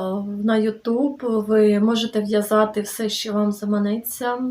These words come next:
тобто ви в'яжете все, що показуєте там, що ви в'яжете на благодійність. Ну, благодійність буває різною,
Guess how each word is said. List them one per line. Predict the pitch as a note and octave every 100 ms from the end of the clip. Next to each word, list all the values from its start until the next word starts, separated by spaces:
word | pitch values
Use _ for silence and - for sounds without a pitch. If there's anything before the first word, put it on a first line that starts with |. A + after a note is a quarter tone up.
| B3+
тобто | A3 G#3+ A3+
ви | G#3+ G#3+
в'яжете | A3+ A3 G#3+ G#3+ G#3
все, | - A#3 G#3+
що | G#3 - G#3 G#3 G3+ - _ _ -
показуєте | B3+ B3 A3 G#3+ G#3+
там, | G#3+ F4 E4+
що | A#3+
ви | G#3
в'яжете | G#3 A#3+ C4 B3+ B3+
на | A3 G3+ G#3+ A3+
благодійність. | G#3+ G3 G3 G#3+ G3+ G3 F#3+ F#3+ F#3+ - _ _
Ну, | B3+ A#3+
благодійність | G#3+ G#3 A3 A3 A#3+ G#3+ G3
буває | A3 G#3+ G#3+ G#3+
різною, | C4 D#4+ D4 C4+